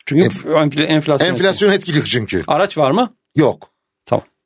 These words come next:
Speaker 2: Yani çok
Speaker 1: A-,
Speaker 2: az sayıda
Speaker 1: araç
Speaker 2: var.
Speaker 1: yoksa zaten yüz bin de aracı.
Speaker 2: Şimdi burada da aynı şey olacak. Ya gel gel otomobildir bunun otomotivdeki adı.
Speaker 1: Evet.
Speaker 2: Yani bir başlang-, düşük bir başlangıç fiyatı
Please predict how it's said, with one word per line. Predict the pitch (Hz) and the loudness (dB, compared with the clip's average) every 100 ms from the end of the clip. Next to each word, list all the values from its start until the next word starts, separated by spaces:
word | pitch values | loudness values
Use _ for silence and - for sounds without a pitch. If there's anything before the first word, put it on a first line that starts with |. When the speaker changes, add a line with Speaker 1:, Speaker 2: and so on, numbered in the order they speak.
| _ | _
Speaker 2:
Yani | 95 95 85 78 | -4 -2 -4 -4
çok | 180 | -2
Speaker 1:
A-, | 127 | -2
Speaker 2:
az | - | -4
sayıda | 104 139 | -2 0
Speaker 1:
araç | 160 - | 0 0
Speaker 2:
var. | 214 | -4
Speaker 1:
yoksa | 160 | -2
zaten | 131 135 214 | -2 -2 0
yüz | 220 190 | 0 2
bin | 139 127 | 4 4
de | |
aracı. | 120 110 | 4 2
Speaker 2:
Şimdi | 143 - - _ _ | 0 -2 -6 _ _
burada | 131 277 240 | 2 4 4
da | 180 | 4
aynı | 175 151 | 2 2
şey | 131 | 0
olacak. | 113 113 | 0 0
Ya | 135 | 0
gel | 127 143 | 0 2
gel | 202 | 2
otomobildir | 190 160 147 127 120 | 2 2 0 2 0
bunun | 120 117 | 2 0
otomotivdeki | 123 110 113 107 101 113 | 0 -2 0 0 0 0
adı. | 131 165 | 0 -2
Speaker 1:
Evet. | 113 - - - | -4 -12 -10 -2
Speaker 2:
Yani | 127 135 139 | 0 2 2
bir | 156 | 2
başlang-, | 147 - 156 156 | 0 -2 -2 -2
düşük | 139 180 196 | 0 0 2
bir | 185 143 | 0 2
başlangıç | 131 139 151 151 | -2 -2 0 0
fiyatı | - 127 - 120 | 0 0 2 0